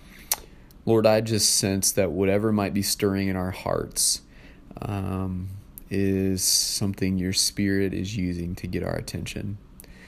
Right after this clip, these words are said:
so that we might shift our focus to you. And so, Lord God, I acknowledge that there's stuff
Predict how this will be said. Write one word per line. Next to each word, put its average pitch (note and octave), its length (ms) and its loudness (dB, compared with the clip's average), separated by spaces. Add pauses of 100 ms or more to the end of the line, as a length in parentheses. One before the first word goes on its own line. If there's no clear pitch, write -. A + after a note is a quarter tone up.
(160)
so - 160 0
that F2+ 160 2
we F#2+ 100 0
might F2+ 220 -2
shift - 320 -2
our F2+ 80 0
focus F#2+ 440 -4
to - 120 -8
you. F2 260 -4 (1500)
And G#2 140 -2
so, A#2 100 2
Lord G2+ 220 4
God, G2 220 4
I F#2+ 40 4
acknowledge F#2+ 640 0
that F#2 360 0 (520)
there's G2 260 4
stuff - 640 2